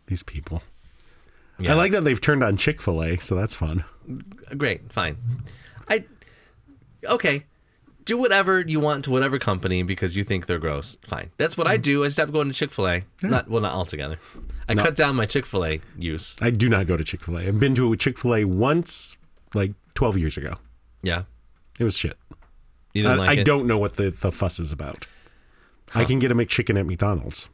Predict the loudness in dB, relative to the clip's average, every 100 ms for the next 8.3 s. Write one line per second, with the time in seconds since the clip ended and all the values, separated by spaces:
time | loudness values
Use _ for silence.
0 | _ _ _ _ _ _ _ _ -6 -6
1 | -4 -2 -2 0 -2 -2 -2 -2 -2 -2
2 | -4 -8 -14 _ -4 -4 -4 _ -20 _
3 | _ _ _ -14 -14 -14 -20 -20 -20 _
4 | _ _ _ _ _ -20 -20 -20 -20 -20
5 | -12 -4 -2 -2 -4 -2 0 -2 -4 -6
6 | -2 -2 -2 -6 -4 0 2 2 0 -2
7 | -8 -6 -4 -2 -4 -4 -10 _ _ -20
8 | -4 0